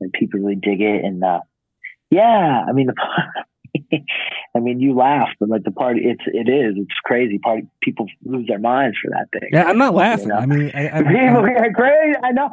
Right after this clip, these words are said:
Speaker 2: I
Speaker 1: no, but I'm with you, man. It's like, it's just like, it's to which all things are now compared. <laughs>
Speaker 2: It,
Speaker 1: You know,
Speaker 2: yeah, I mean,
Speaker 1: it's like
Speaker 2: like, it's like if you play Pat, Party on the Patio, you've made it.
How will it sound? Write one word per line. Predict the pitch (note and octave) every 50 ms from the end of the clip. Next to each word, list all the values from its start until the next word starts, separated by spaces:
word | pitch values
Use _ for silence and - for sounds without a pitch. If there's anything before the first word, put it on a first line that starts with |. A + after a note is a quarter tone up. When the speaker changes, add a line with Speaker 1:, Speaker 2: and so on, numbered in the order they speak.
| D4+
Speaker 2:
I | C4+ A#3+
Speaker 1:
no, | C4 D4 C4+
but | C4 C4
I'm | B3+ C4+ C#4+
with | D#4 F4 F#4 -
you, | D#4 A3+
man. | G#3 G3+ G3 G3
It's | G3 F#3+
like, | A3 G3+ F#3 D3
it's | F#3 A3+ G3+ F#3 G3 G3+ F#3 D3+
just | F#3+ G3 E3
like, | G#3 F#3+ E3+ - _ _ _ _ _ _ _ _ _ _ -
it's | G3+ F3 - _ - _ -
to | F#3+ E3
which | D3+ F3+ F3+ - -
all | C#3+ D3+ D3+ D#3+ D#3 -
things | D#3 C#3+ C#3+ C#3 D3
are | C#3+ B2+
now | A#2+ A#2+ A#2+ A#2 -
compared. | - A2+ G#2 - - C3 B2+ D3+ - - - - - _ - G3+
<laughs> | F#3+ - - F#3+ - _ - - - - _ _ -
Speaker 2:
It, | D3 C#3+ C#3+ - D3+
Speaker 1:
You | D3
know, | E3
Speaker 2:
yeah, | G#3 A3 D#3 G#2+ G#2+
I | A#2 B2
mean, | C3+ C#3 C#3
Speaker 1:
it's | C3+ C3+
like | C3 B2+ A#2 -
Speaker 2:
like, | - -
it's | - C#3 B2+ - C3
like | B2 A#2+ B2
if | A#2 C3
you | D3 C#3
play | - - C#3 B2+ A#2+ -
Pat, | - - C3 B2+ - -
Party | - C#3+ C3+ B2+
on | A2
the | G#2+
Patio, | - - C3+ C3+ C3+ A2+ G2+
you've | G2+ G2+ G#2 G2+ A2
made | G#2+ A2 B2+ A2+ E2
it. | D2 -